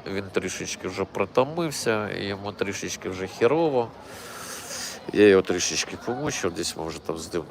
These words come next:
з два з половиною десятка загнули сьогодні. От,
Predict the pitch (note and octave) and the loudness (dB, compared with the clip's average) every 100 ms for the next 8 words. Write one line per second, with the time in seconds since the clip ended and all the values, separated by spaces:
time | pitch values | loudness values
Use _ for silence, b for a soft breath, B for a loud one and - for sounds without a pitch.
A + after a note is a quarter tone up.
0 | - D#2+ F#2 F#2 - F2+ E2+ E2 E2 D#2+ | -8 -4 2 2 2 2 4 4 2 -4
1 | E2+ F#2 E2 - F2 F#2+ B2 D3 G#2+ G2 | 2 2 2 -2 0 0 0 0 2 2
2 | F2+ F2+ D#2+ E2 D#2 - - - - - | 0 0 0 -2 -14 -16 -18 -18 -18 -18
3 | - - - - - - F#2+ | -18 -20 -20 -18 -18 -14 -10